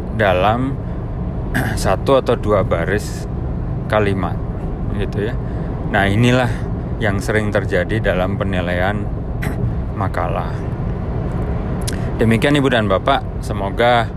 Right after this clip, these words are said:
eh, apa namanya, podcast ini bisa me-, membuka wawasan kita, sekaligus juga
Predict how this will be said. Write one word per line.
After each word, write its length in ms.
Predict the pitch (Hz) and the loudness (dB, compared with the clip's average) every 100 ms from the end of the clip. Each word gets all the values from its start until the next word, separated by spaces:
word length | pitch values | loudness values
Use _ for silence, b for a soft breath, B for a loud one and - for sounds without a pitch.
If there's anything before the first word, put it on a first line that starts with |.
| B B B B | B B B B
eh, 880 | - 110 104 101 101 98 104 104 101 - | 0 4 6 6 4 2 0 -2 -2 -2
apa 320 | 107 - 110 | -4 0 0
namanya, 480 | 101 98 92 101 - | 0 -2 -2 0 0
podcast 560 | 107 - 113 104 - | 0 0 0 0 -2
ini 320 | 120 113 147 | -4 -2 0
bisa 560 | 147 113 95 113 107 104 | -2 -2 -4 -2 0 -2
me-, 480 | 101 101 98 95 92 - - - B B B - - - | -2 -2 -2 -2 -2 -4 -4 -4 B B B -4 -2 -2
membuka 480 | 98 101 98 - | 0 2 0 2
wawasan 560 | 95 92 98 95 101 95 | 4 4 4 2 0 -2
kita, 480 | 95 - 120 143 147 | -4 -2 0 0 -2
sekaligus 480 | - 98 98 107 - | 0 0 0 -2 -2
juga 320 | 101 101 | -2 -2